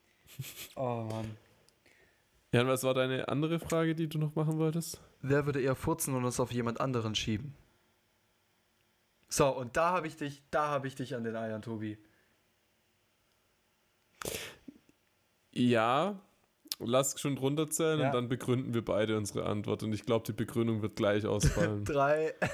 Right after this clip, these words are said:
Speaker 1: zwei, eins, Luca. Nee, Tobi.
Speaker 2: Luca.
Speaker 1: Tobi. Tobi würde es auf
Speaker 2: Richtig.
Speaker 1: jemand anderen schieben.
Speaker 2: Ja, also ich wusste, dass du das sagen würdest und ich hab jetzt einfach nur dich genommen, weil ich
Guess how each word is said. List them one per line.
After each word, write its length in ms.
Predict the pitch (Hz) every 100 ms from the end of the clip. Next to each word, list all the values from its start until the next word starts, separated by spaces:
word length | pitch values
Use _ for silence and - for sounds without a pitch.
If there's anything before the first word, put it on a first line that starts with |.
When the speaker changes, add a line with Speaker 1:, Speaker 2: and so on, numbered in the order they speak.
| - -
Speaker 1:
zwei, 520 | - 156 151 151 151 - _ _ -
eins, 420 | 135 135 135 - -
Luca. 380 | 143 127 113 -
Nee, 180 | 180 180
Tobi. 280 | 214 180 131
Speaker 2:
Luca. 300 | 123 - 107
Speaker 1:
Tobi. 280 | 104 151 113 - _ -
Tobi 260 | 190 170 143
würde 120 | 139
es 60 | 127
auf 60 | 139
Speaker 2:
Richtig. 80 | 135
Speaker 1:
jemand 180 | 127
anderen 220 | 127 123 113
schieben. 340 | 135 110 107 - - _ _ _ _ _ _ _ _ _ -
Speaker 2:
Ja, 260 | 113 123
also 320 | - 113 135 139 - -
ich 180 | 123
wusste, 240 | 143 190 175
dass 200 | 165 -
du 120 | 160
das 100 | 147
sagen 320 | 156 156 156 151
würdest 320 | 160 160 -
und 100 | 123
ich 120 | 117
hab 120 | 139
jetzt 160 | 143 143
einfach 260 | 131 127
nur 120 | 131 123
dich 240 | 147 147
genommen, 420 | 143 135 139 135
weil 180 | 123 123
ich 260 | 127 -